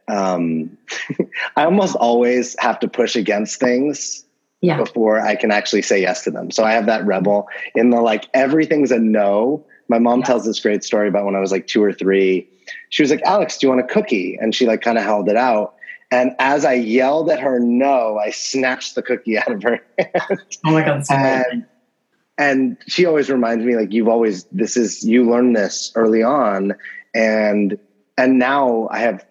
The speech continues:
Speaker 1: the people that support me and my colleagues and my coaches. Uh, I get a lot of that, like, "Hey, why don't you just get the no out of the way so you can come around to the yes?"
Speaker 2: Sure.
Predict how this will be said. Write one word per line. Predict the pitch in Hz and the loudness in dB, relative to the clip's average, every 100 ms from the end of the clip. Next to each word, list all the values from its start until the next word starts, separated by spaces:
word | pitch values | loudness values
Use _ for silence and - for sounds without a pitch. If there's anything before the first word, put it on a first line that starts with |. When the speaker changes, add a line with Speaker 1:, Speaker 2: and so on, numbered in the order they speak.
| _ | _
Speaker 1:
the | 113 | -6
people | 113 127 127 | -2 0 2
that | 107 | 0
support | - 98 117 110 | -4 -2 -2 0
me | 107 107 | 0 0
and | 107 | 0
my | 101 101 | 0 -2
colleagues | - 101 104 101 92 | -2 0 2 0 0
and | 98 | -2
my | 98 | -2
coaches. | 92 - 98 - 104 95 - - - - - _ 117 | -2 -2 -2 -2 -2 -2 -6 -14 -14 -14 -16 _ -2
Uh, | 110 | 0
I | 117 123 | 2 2
get | 131 | 2
a | 123 | 2
lot | 113 113 | 2 0
of | 98 | 0
that, | 110 107 | 0 0
like, | 110 101 98 | 0 -2 0
"Hey, | 160 139 | 0 2
why | 120 | 2
don't | 147 | 0
you | 156 | 0
just | 135 98 | 0 2
get | 120 | 0
the | 123 | 2
no | 113 104 107 | 2 2 2
out | 107 | 0
of | 107 | 0
the | 104 | 0
way | 98 98 120 | 0 2 0
so | 143 123 | 0 0
you | 107 | 0
can | 104 | 0
come | - 107 107 | -2 0 0
around | 101 98 107 104 | 0 0 0 -2
to | - 107 95 | 0 0 0
the | 85 98 | 0 0
yes?" | 95 - - - - - _ _ | 0 -4 -10 -16 -18 -20 _ _
Speaker 2:
Sure. | - - 156 - | -4 0 0 -2